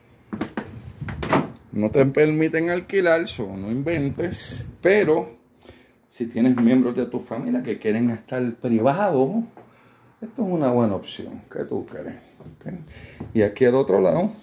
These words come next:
hicieron el baño que no lo han terminado. Ese es el detalle, ¿ves? Le pusieron la mayoría, pero la bañera todavía no la han terminado. ¿Ok? So, ojo que tienes que bregar, ya lo estoy haciendo de storage.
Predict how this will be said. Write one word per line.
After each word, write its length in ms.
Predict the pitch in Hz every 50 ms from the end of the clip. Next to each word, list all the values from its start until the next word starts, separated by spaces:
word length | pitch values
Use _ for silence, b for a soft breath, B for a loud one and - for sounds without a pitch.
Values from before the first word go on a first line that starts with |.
| B B B B B B B B B B B B B B B B B B -
hicieron 460 | - 101 - - - 117 123 135 156
el 120 | 151 139 131
baño 400 | 151 165 170 175 165 147 - -
que 140 | 139 120
no 300 | 123 123 123 131 151 180
lo 240 | 180 180 170 160 156
han 280 | 156 170 175 175 175 175
terminado. 680 | - 135 123 113 113 107 104 104 110 113 104 90 90 87
Ese 240 | 87 - - 113 117
es 60 | 127
el 120 | 123 120
detalle, 580 | 117 110 101 90 104 101 104 101 95 87 85 82
¿ves? 320 | - - - - 143 - b b b b b b b b b b b b _ - 98
Le 120 | 92 92 90
pusieron 460 | - - 95 - - 107 104 120 123
la 80 | 131 143
mayoría, 520 | 147 151 160 156 156 151 139 113 - -
pero 220 | - 117 117 117
la 140 | 113 110 104
bañera 640 | 101 98 98 101 113 143 170 180 165 131 113 110 113 120 B B B B B B B B B B B B B B B B B B B B B _ _ -
todavía 580 | 117 107 104 104 104 117 135 135 131 120 110 101 92
no 160 | 104 101 101
la 60 | 104
han 120 | 104 107 104
terminado. 640 | - 113 104 98 95 92 87 82 76 - 82 - _ _ -
¿Ok? 320 | - - - 110 117 -
So, 260 | - - - - 92 87
ojo 500 | 87 90 104 123 139 147 147 165 175 156
que 120 | 135 123
tienes 280 | 110 113 120 123 127 123
que 140 | - - 120
bregar, 220 | 117 120 123 120
ya 160 | 113 107 113
lo 120 | 113 120 123
estoy 160 | - - 123
haciendo 280 | 107 - 117 120 113 107
de 80 | 98
storage. 560 | 98 - - - - - - - - - B